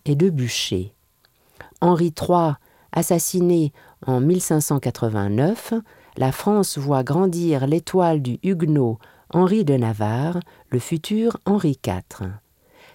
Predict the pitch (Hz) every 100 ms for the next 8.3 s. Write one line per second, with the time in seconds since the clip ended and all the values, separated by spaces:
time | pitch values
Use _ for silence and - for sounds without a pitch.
0 | - - 226 214 151 120 117 - 147 165
1 | 196 226 - 226 - - - 202 185 196
2 | 175 139 131 139 135 131 131 127 143 233
3 | - _ _ - 151 190 151 143 185 196
4 | 175 165 147 131 - 190 185 196 - 147
5 | - - 131 165 - - _ 147 147 139
6 | - 180 170 160 135 127 123 147 160 -
7 | 131 131 180 - - 131 127 131 151 147
8 | 127 147